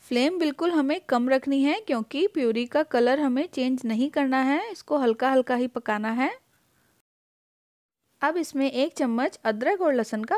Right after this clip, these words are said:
पेस्ट मिक्स कर देंगे और इसको अच्छी तरह से पकने देंगे बिल्कुल लो फ्लेम पर, जिससे कि अदरक और लहसुन भी पक जाए और ये इसका कच्चापन चला जाए।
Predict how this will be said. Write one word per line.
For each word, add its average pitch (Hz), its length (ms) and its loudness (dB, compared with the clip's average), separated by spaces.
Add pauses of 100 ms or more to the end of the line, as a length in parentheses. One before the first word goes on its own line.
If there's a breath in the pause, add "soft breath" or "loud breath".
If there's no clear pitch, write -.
(160)
पेस्ट 254 280 -2
मिक्स 214 220 -6
कर 196 220 -2
देंगे 208 360 -4 (120)
और 214 120 -2
इसको 269 260 -2
अच्छी 254 240 -2
तरह 208 220 -4
से 339 180 -8 (120)
पकने 220 360 -2
देंगे 190 400 -8 (520 loud breath)
बिल्कुल 277 380 -4 (240)
लो 233 200 4
फ्लेम 185 320 -8
पर, 180 180 -10 (920)
जिससे 330 240 -4
कि 320 220 -2
अदरक 254 460 2
और 285 120 4
लहसुन 233 360 0
भी 277 140 0 (160)
पक 233 200 -2
जाए 220 380 0 (400 soft breath)
और 254 160 2
ये 254 320 -2 (260)
इसका - 300 -4
कच्चापन 247 540 -4 (180)
चला 208 300 0
जाए। 185 300 -8